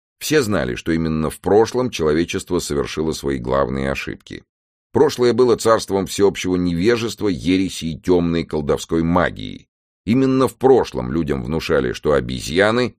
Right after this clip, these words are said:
их ближайшие родичи, а христиане-несвященники утверждали, что Бог вовсе не реальная личность, а просто-напросто метафорический образ добра. "Мы еще не решили окончательно", поспешно сказал Траффорд.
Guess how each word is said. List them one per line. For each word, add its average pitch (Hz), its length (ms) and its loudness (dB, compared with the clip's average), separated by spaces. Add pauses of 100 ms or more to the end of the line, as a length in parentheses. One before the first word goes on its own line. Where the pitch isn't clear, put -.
(160)
их 80 200 -6
ближайшие 82 720 0
родичи, 76 600 0 (260)
а 85 180 2
христиане-несвященники 95 1700 0
утверждали, 87 680 2
что 73 260 -2
Бог 76 420 0
вовсе 78 360 -4
не 87 220 0
реальная 92 560 0
личность, 52 560 -8
а - 80 -2
просто-напросто 82 720 -2
метафорический 82 1000 -2
образ 62 440 -2
добра. 90 580 -2 (640)
"Мы 90 180 0
еще 104 200 -2
не 107 140 0
решили 104 340 -2
окончательно", 62 680 -4
поспешно 62 460 -6
сказал 58 340 -6
Траффорд. - 500 -4